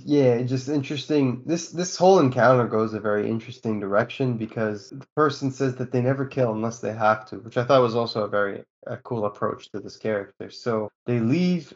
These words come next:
and make sure that, uh, but this time, you know, he basically cuts the kid's supply off, telling him, "I'm gonna make sure no other, <laughs> you know, other dealers deal to you, so you're fucked." And, you know, Brock's pretty triggered here because,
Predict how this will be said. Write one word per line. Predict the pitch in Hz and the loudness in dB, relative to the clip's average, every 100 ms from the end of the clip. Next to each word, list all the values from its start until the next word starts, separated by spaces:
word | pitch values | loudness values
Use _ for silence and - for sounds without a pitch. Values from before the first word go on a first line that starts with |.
| - | -4
and | 123 117 117 | -2 0 0
make | 123 123 | 0 0
sure | - 139 127 | 2 4 4
that, | 120 113 - | 2 -2 -2
uh, | 120 113 107 131 | 0 2 2 0
but | 117 | -4
this | 143 - | -2 4
time, | 131 120 123 | 6 4 0
you | 127 | 0
know, | |
he | 120 | 2
basically | 135 160 131 123 | 0 -2 0 0
cuts | 120 127 120 | 4 4 4
the | - | -2
kid's | 117 127 117 120 | -4 2 0 0
supply | 113 123 120 123 | -6 4 6 6
off, | 117 113 | 4 0
telling | 117 110 113 | -2 -2 -2
him, | 113 | -4
"I'm | |
gonna | 110 110 | -2 0
make | 113 | -2
sure | - 113 | -2 -2
no | 110 107 | 0 2
other, | 117 117 120 _ | 2 2 -4 _
<laughs> | 120 | 0
you | 143 | 2
know, | 113 117 | 2 0
other | 120 | 0
dealers | 113 120 117 113 | -2 -2 -2 -4
deal | 113 117 117 | -4 -4 -4
to | - | -4
you, | 117 120 | -4 -4
so | 110 110 | -4 -4
you're | 107 | -4
fucked." | - 113 113 _ _ _ _ - | 4 4 4 _ _ _ _ -2
And, | 131 131 127 123 | 4 6 6 2
you | - 160 | -2 4
know, | 151 | 4
Brock's | 135 170 170 - | 8 8 8 -2
pretty | 175 147 | -4 -4
triggered | - 139 123 110 | -4 -4 -4 -6
here | 120 107 | -6 -6
because, | 113 113 110 104 | -6 -8 -10 -10